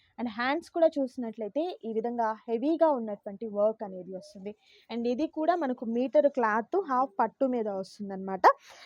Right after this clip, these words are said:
ప్రైస్ చెప్పాను ఎందుకంటే హోల్‌సేల్ ప్రైస్ అండి. So రీటైల్ అంటే రీసేల్ చేసుకునే వారికి కూడా ప్రాబ్లం అవుతుందని చెప్పట్లేదు, but మీకైతే మాత్రం సింగిల్గా కూడా అదే కాస్ట్కి ఇస్తారండి.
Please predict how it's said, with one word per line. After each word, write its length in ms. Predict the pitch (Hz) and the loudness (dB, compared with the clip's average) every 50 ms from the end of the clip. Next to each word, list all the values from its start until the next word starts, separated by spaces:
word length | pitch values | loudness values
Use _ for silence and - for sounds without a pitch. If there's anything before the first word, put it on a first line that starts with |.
| - _ - | -18 _ 6
ప్రైస్ 260 | 277 277 294 320 - - | 8 8 8 8 4 -2
చెప్పాను 440 | - 202 - _ 202 196 214 214 - 233 | -8 -10 -10 _ -10 -6 -6 -6 -6 -4
ఎందుకంటే 500 | 240 226 262 262 - 294 269 262 262 330 | -2 0 0 2 2 2 0 2 0 -2
హోల్‌సేల్ 500 | 320 - 240 226 220 226 - - 247 233 | 0 0 2 2 2 0 0 -2 -4 -4
ప్రైస్ 300 | - - 208 185 196 190 | -4 -4 -4 -4 -4 -4
అండి. 240 | 208 190 196 214 427 554 - _ _ _ _ _ _ _ - - | -6 -6 -2 -2 -2 -2 -4 _ _ _ _ _ _ _ -6 -2
So 60 | 226 208 208 214 | 0 0 2 2
రీటైల్ 420 | 226 262 269 - 294 285 285 277 262 262 - - 254 | 0 0 4 6 6 8 8 6 4 4 2 0 -4
అంటే 220 | 240 233 233 247 233 226 220 - 214 220 | -4 -2 0 0 2 2 0 -4 -2 0
రీసేల్ 360 | 262 294 294 - 330 302 294 | 0 2 6 6 6 6 8
చేసుకునే 380 | 262 254 247 - - 262 247 247 | 6 4 4 2 -2 -2 0 0
వారికి 260 | 240 233 220 226 226 | 2 0 0 0 -2
కూడా 160 | - 247 233 226 | -4 -6 -6 -6
ప్రాబ్లం 380 | - - 214 214 208 233 240 226 | -4 -2 -2 -2 -2 -2 -4 -4
అవుతుందని 420 | 226 208 185 - 214 233 247 247 240 | -4 -8 -8 -6 -6 -4 -4 -6 -6
చెప్పట్లేదు, 500 | 214 - - 226 226 220 208 202 339 453 _ _ _ _ _ _ _ - | -8 -6 -6 -6 -4 -4 -4 -4 -4 -6 _ _ _ _ _ _ _ 4
but 140 | 262 311 - | 4 4 6
మీకైతే 400 | 320 349 370 359 415 403 381 381 | 6 4 4 6 4 2 2 2
మాత్రం 280 | 349 330 320 - 320 320 | 0 0 0 -2 -4 -6
సింగిల్గా 500 | - - 339 320 339 349 381 381 370 370 349 | -2 0 2 4 6 6 8 10 10 8 8
కూడా 180 | 359 359 359 | 6 4 4
అదే 160 | 320 311 349 | 4 4 4
కాస్ట్కి 380 | 349 320 285 269 - - - 220 | 4 4 2 2 -2 -6 -8 -8
ఇస్తారండి. 520 | 208 - _ 220 185 175 180 180 170 190 | -8 -6 _ -6 -4 -4 -6 -6 -8 -10